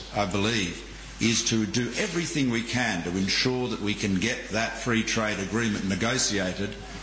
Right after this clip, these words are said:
over the next eighteen months. We would like to get it agreed by twenty nineteen. That is a, a realistic but ambitious objective.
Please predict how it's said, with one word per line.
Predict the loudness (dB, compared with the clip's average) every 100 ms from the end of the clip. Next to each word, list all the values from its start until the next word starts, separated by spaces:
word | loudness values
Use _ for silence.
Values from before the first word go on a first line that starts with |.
| -2 0
over | 2 0
the | 0
next | 0 0 0
eighteen | 0 0 0 2
months. | 2 0 -2
We | -2
would | 2
like | 2 0
to | 0
get | 0 0
it | -2 -8 -8 -2
agreed | 0 4 4 2 0 -4 -8 -2
by | 0 0 2
twenty | 0 2 2
nineteen. | 2 2 2 2 2 -2 -8 -10 -2 2
That | 2
is | 2 2
a, | 2 0 -4 -2
a | 2
realistic | 4 4 2 2 2 0 -2 -10 -6 0
but | 2 2
ambitious | 2 2 2 2 2
objective. | 2 0 0 -2 -4 -6